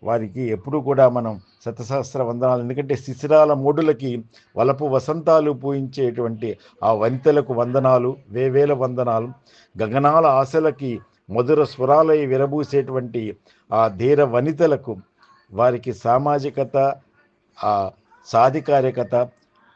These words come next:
ఆ భద్రత కల్పిస్తే ఆ సాకార భద్రతలో స్వయం సిద్ధులుగా, సాధికారతల సాహసులుగా, స్వేచ్ఛా హద్దులలో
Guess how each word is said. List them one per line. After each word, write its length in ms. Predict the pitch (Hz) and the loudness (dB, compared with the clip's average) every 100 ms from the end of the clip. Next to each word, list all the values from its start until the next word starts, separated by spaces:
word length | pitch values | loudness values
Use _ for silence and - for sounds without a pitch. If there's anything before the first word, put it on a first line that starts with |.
| - | -2
ఆ 180 | 113 107 | 2 2
భద్రత 500 | 92 110 104 151 135 | 2 0 2 0 2
కల్పిస్తే 760 | 139 131 120 131 127 156 170 - _ - | 0 0 -6 -6 -10 -8 -8 -10 _ -2
ఆ 140 | 120 | -2
సాకార 540 | 113 123 143 160 156 143 | 0 0 0 4 4 4
భద్రతలో 720 | 120 117 160 143 151 135 110 _ _ | -2 -2 -4 -2 -2 -2 -4 _ _
స్వయం 340 | - 135 175 165 | -2 -2 0 -4
సిద్ధులుగా, 720 | 160 127 135 131 120 101 - _ _ _ _ | -8 -6 -2 -2 0 -2 -2 _ _ _ _
సాధికారతల 960 | 123 131 160 147 147 139 139 131 120 110 _ - | 0 0 0 0 0 0 -2 2 2 0 _ -20
సాహసులుగా, 880 | - 113 127 135 139 127 120 113 - _ _ _ _ _ | -6 -4 -2 -6 -4 -4 0 -2 -2 _ _ _ _ _
స్వేచ్ఛా 540 | - - 156 - - 165 | -16 -2 0 0 4 4
హద్దులలో 840 | 123 127 123 175 175 156 120 | 4 0 2 2 4 4 2